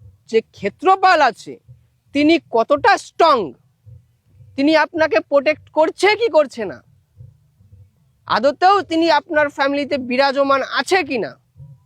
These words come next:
আপনার বাড়ির যে ক্ষেত্রপাল, তিনি যদি সঠিক থাকে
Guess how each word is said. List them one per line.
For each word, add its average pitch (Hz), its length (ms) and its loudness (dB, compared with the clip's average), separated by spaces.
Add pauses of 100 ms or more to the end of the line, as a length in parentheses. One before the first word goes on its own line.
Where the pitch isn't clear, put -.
(360)
আপনার 269 420 -2
বাড়ির 254 440 -2
যে 285 160 -2
ক্ষেত্রপাল, 247 880 -2 (560)
তিনি 311 220 2
যদি 370 260 2
সঠিক 285 460 -2
থাকে 240 380 -2